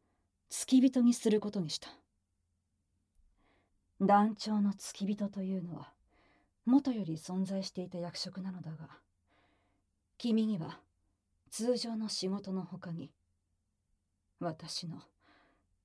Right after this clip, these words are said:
性欲処理の任務を負ってほしい。だが、君はこれを拒否することができる。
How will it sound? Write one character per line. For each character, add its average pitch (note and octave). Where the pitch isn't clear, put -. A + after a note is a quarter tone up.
性 C4+
欲 C#4
処 -
理 G3+
の E3
任 G#3
務 D#3
を -
負 -
っ -
て C#3+
ほ D3+
し -
い。 F3
だ E3+
が、 -
君 B3
は A#3+
こ -
れ A3+
を A3+
拒 -
否 D#4
す -
る D#3
こ F#3
と F3+
が D#3
で C3
き D#3
る。 -